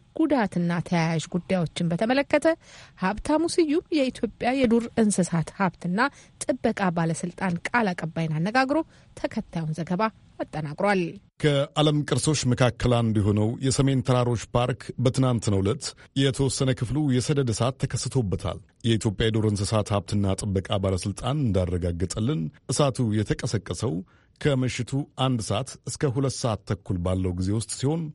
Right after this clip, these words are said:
Speaker 2: ያጠቃቸው ቦታዎች ደግሞ ኔት ጉጉና ሳንቃበር የተባሉ የፓርኩ ክልሎችን ነው።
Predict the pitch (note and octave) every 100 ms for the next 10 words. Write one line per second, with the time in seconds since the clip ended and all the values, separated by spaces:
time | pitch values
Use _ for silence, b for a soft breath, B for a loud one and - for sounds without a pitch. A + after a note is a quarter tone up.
0 | - C#3 C#3 C#3+ C3 C3+ - C3+ A2 A#2+
1 | A2+ A2 F#2+ G#2+ F3+ G#3+ b b _ C#3
2 | - B2 A#2+ A2+ A2+ C3 - - D3+ C#3
3 | C#3 A2+ F2 D#2+ - G#2 G#2+ G#2 B2+ C3
4 | B2 A2+ - B2 B2 - A#2 - G#2 F#2
5 | F2+ - F2+